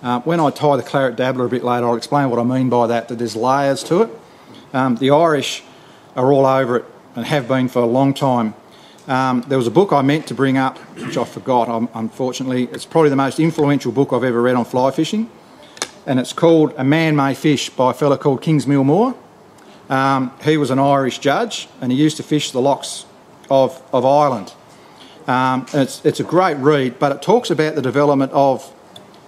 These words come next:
um, the Bumble series of flies, which are big water pushing loch style flies. But more importantly, it talked about the development of them and how,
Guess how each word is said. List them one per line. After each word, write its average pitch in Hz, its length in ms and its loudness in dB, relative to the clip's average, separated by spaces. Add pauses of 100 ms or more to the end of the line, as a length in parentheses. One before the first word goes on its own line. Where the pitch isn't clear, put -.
(240)
um, 131 240 0 (140)
the 123 60 -4
Bumble 147 360 0
series 139 400 0
of 117 80 -6
flies, 135 460 0
which 131 180 -4
are 135 260 0 (300)
big 165 220 2
water 151 320 6
pushing 139 560 -2
loch 135 220 0
style 120 260 0
flies. 113 500 -2 (720)
But 147 160 0
more 175 180 4
importantly, 156 340 4
it 123 60 -6
talked 180 240 2
about 135 220 0
the 127 80 -6
development 135 480 0
of 127 160 0
them 120 120 -2
and 117 120 -4
how, 135 500 -2